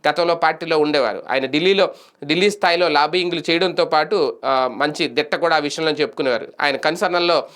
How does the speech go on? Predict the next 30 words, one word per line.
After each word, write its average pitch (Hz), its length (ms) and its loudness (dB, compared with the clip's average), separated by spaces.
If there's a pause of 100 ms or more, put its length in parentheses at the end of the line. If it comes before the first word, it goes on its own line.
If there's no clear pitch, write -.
(800)
పార్టీ 185 260 2
వ్యవహారాలు 165 480 2
సాగినప్పుడు 160 680 0 (300)
అధినాయకత్వం 180 880 0
మీద 151 160 2
ఏ 139 280 4
కూడా 185 300 2
వాలకుండా 170 440 0
ఆయన 151 100 2
చూసుకున్నారు 165 580 0
అనేది. 120 300 -2 (300)
ఇప్పుడు 180 200 0
చూస్తే 175 560 0 (360)
కోటరీ 220 340 4
అనేది 220 200 4
ఒక 180 200 0
పేరు 170 160 4
ఉంది, 117 240 -6 (100)
ఆయనే 185 200 2
చెప్పి 165 240 -2
వెళ్ళిపోయారు. 120 400 -2 (340)
కానీ 226 160 6
ఎవరు 226 440 4
ఆ 180 120 2
స్థాయిలో 190 360 2
అయితే 196 180 0
పనిచేసేవాళ్ళు 180 760 0
లేరు. 110 140 -8 (560)
ఏదో 170 320 4
పనిచేసేవాడిని 196 960 2